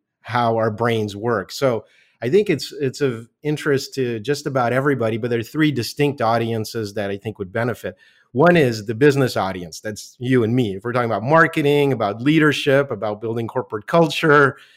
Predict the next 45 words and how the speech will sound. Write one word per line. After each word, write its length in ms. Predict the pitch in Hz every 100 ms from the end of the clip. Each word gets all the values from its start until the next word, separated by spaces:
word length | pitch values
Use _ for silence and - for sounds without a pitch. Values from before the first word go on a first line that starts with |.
| _ 131
anything 460 | 147 156 135 131
like 220 | 123 110
that, 400 | 139 147 127 117
you're 100 | 120
gonna 180 | 131 131
get 160 | 110 110
a 60 |
lot 440 | 107 107 123 131 123
of 120 | 101
insights 520 | 117 117 104 95 98
out 180 | 101 98
of 120 | 95
it. 120 | 104 _ _ _ _ -
Um, 420 | 117 123 123 117 117 _
sales, 580 | - 143 151 147 143 127
of 100 | 123
course. 320 | - 131 113 - _ _ _ _ -
Uh, 440 | 139 139 131 123
the 120 | 120 135
second 400 | - 202 202 185
would 100 | 135
be 100 | 131
relationships. 960 | 135 139 170 170 135 107 113 92 -
And 140 | 131 120
this 160 | 131
is, 200 | 139 120
um, 440 | 131 123 120 110 113
whether 300 | 123 131 117
it's 140 | 110
intimate 380 | 170 170 170 170
relationships 880 | 151 147 147 147 147 135 147 135 -
or 180 | 123 117
relationships 640 | 120 123 123 117 123 110
with 140 | 120 110
other 240 | 113 110
people 440 | 101 165 151 147 127
and 140 | 110
managing 500 | 127 143 139 135 127
those, 300 | 127 131 120
understanding 640 | 120 113 113 - 123 123
where 160 | 110 117
others 300 | 117 120 107
are 80 | 101
coming 340 | - 135 139
from. 340 | 131 135 127